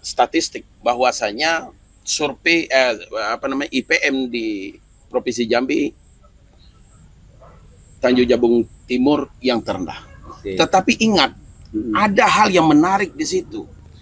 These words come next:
Speaker 1: Ketika Romi menjadi bupati, selama menjadi bupati, ini bisa menaikkan im-,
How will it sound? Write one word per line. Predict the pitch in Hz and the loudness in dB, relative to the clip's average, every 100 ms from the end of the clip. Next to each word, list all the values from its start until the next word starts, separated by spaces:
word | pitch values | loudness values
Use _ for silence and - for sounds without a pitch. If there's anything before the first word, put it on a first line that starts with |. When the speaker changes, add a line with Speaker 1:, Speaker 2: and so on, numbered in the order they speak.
| - | -4
Speaker 1:
Ketika | 185 202 - 196 | -2 0 2 4
Romi | 196 196 214 190 139 - - | 4 4 4 4 2 -4 -2
menjadi | 165 165 165 175 160 - | 2 4 2 2 -2 -6
bupati, | - 165 - 226 - 151 123 - | 0 2 2 0 0 -6 -4 -2
selama | 156 151 151 | 0 2 0
menjadi | 147 147 | -2 -4
bupati, | 147 - 185 220 220 | -4 -10 -10 -8 -6
ini | 226 | -4
bisa | 196 208 | -2 0
menaikkan | 208 170 170 - - - | 0 2 0 -2 -8 -4
im-, | 170 170 | -2 -2